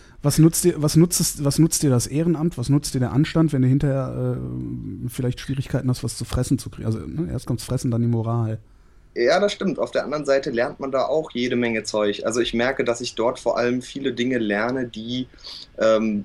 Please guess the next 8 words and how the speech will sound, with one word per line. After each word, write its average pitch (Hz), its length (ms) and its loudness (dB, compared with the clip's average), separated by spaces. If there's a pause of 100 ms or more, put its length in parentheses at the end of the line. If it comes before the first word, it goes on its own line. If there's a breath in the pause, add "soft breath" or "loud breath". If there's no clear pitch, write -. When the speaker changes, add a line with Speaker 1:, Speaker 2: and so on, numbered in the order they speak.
Speaker 2:
nicht 90 580 -6
zwangsläufig 151 580 0
irgendwie 131 360 -2
fachlich 160 500 -4
sein 110 300 2
müssen, 120 360 0 (320 loud breath)
Speaker 1:
Mhm. 107 240 2
Speaker 2:
ähm, 120 440 2